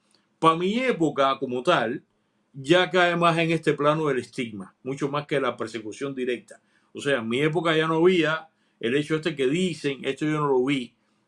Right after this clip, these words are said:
que la policía en la rampa y esos puntos de pepillería en La Habana te detenían y te, y te hacían pasar comenzando por el fajín. Era, en esa época la ropa era ceñida, eran pantalones estrechos, que es lo que estaba de moda, y te dejaban caer un limón por el fajín. Yo no sé si tú, tú has escuchado hablar de eso,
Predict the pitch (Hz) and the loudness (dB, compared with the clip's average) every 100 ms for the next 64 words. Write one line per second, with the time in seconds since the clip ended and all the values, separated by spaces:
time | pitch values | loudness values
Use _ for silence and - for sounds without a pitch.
0 | - 120 120 117 113 120 113 123 127 165 | 0 4 4 2 0 2 2 2 0 2
1 | 160 156 151 175 165 170 165 147 - 104 | 2 2 2 2 4 2 2 0 -6 -6
2 | 107 113 147 123 151 151 143 127 120 120 | -4 -4 -6 -14 -14 -8 -6 -4 -4 -6
3 | 113 110 147 156 151 151 143 139 156 _ | -6 -2 0 2 2 2 2 -2 -8 _
4 | _ - 123 120 120 117 165 175 139 120 | _ -2 2 2 2 0 0 -2 -4 -2
5 | 113 110 _ - 120 113 113 123 113 151 | -2 -4 _ -4 -2 -2 -4 -4 -2 -2
6 | 156 147 123 151 147 123 113 139 156 135 | -2 -2 0 -2 -2 -4 -2 -2 -2 -2
7 | 135 120 120 113 147 143 147 _ _ _ | -2 -2 -2 -2 -4 -6 -14 _ _ _
8 | 117 131 - 139 - 147 156 135 113 139 | -4 -4 -4 -6 -2 -2 0 0 0 -2
9 | 135 131 120 113 113 165 143 104 113 117 | -2 -2 -2 -6 -4 -2 -2 -2 -4 -4
10 | 113 113 113 123 113 110 143 151 110 110 | -6 -6 -6 -6 -10 -12 -10 -10 -12 -20
11 | 110 107 127 120 131 160 143 135 _ _ | -18 -8 -4 -4 -4 0 0 -2 _ _
12 | _ _ 131 123 127 123 120 156 151 156 | _ _ -6 2 2 2 2 2 2 0
13 | 156 147 135 139 165 151 127 120 110 127 | 0 0 0 2 2 2 2 0 2 2
14 | 160 143 120 120 123 135 131 120 135 135 | 2 0 -4 -4 -6 -4 -4 -4 0 0
15 | 131 127 139 139 135 139 135 170 | -2 -2 2 4 4 0 -2 -6